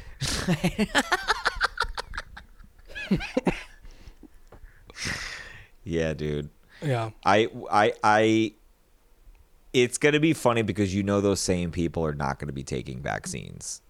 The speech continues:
Speaker 1: Like, that's gonna be funny, too, when the vaccine comes out and all the people are like, "I'm not taking a vaccine."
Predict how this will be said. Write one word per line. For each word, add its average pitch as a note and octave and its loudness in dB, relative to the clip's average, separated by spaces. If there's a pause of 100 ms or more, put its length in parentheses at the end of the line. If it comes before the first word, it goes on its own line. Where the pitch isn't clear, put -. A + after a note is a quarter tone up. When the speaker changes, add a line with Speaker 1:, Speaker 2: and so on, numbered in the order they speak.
(460)
Speaker 1:
Like, G2 0
that's A2+ 6
gonna G#2+ 2
be F#2 0
funny, E2+ 0
too, E2 2
when D#2+ -2
the E2 0
vaccine E2 0
comes F#2 -2
out F#2+ 4
and F#2 2
all F#2 6
the F#2 2
people G2+ 2
are G2 4
like, F#2 2 (600)
"I'm F#3 8
not F#3 4
taking D3 4
a A#2+ 2
vaccine." A#2 4